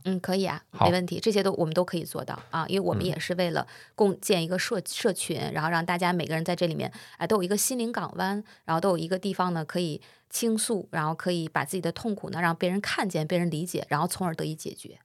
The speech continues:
Speaker 1: 啊。这个是我们做这个播客的最大的意义，我觉得，嗯。
Speaker 2: 对，这也是我每，每次跟，每次都非常期待跟 Chelsea 老师做这个播客的一个原因，就是因，<laughs> 每次我，其实我这是从小到大积累了很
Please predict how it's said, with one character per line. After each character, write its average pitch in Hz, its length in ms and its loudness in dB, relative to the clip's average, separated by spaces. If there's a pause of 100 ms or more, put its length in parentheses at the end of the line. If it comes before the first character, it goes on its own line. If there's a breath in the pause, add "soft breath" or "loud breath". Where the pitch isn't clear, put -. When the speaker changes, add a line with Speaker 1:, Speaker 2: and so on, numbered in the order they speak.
(120)
Speaker 1:
啊。 - 160 -14 (360)
这 233 120 -2
个 175 100 -2
是 175 140 -6
我 170 80 -6
们 - 100 -12
做 - 180 -4
这 170 120 -6
个 - 60 -8
播 180 120 -4
客 175 100 -4
的 160 80 -2
最 214 140 -6
大 180 140 -4
的 - 60 -10
意 - 20 -14
义， 156 260 -14
我 - 80 -12
觉 - 140 -12
得， - 60 -16 (180)
嗯。 185 140 -8 (800)
Speaker 2:
对， 104 220 4
这 156 160 12
也 123 100 12
是 156 280 12
我 120 240 12
每， 131 220 6 (140)
每 113 220 8
次 120 520 12 (360)
跟， 131 420 12 (200 loud breath)
每 123 160 12
次 127 80 8
都 170 100 12
非 202 320 12
常 156 260 12
期 185 220 8
待 151 220 12
跟 117 200 12
Chelsea 117 340 8
老 110 100 10
师 113 100 8
做 117 180 10
这 110 80 10
个 110 60 8
播 110 160 10
客 110 220 10
的 101 100 10
一 98 80 6
个 107 140 8
原 101 180 10
因， 110 100 10
就 143 100 12
是 160 60 12
因， 208 200 10 (160)
<laughs> - 220 -10
每 156 160 10
次 151 160 12
我， 147 100 12 (100)
其 - 160 2
实 190 140 12 (280 loud breath)
我 123 200 12
这 151 100 12
是 180 80 12
从 143 160 10
小 131 60 12
到 127 160 12
大 123 180 12 (200)
积 147 220 10
累 135 100 12
了 110 160 12
很 113 200 6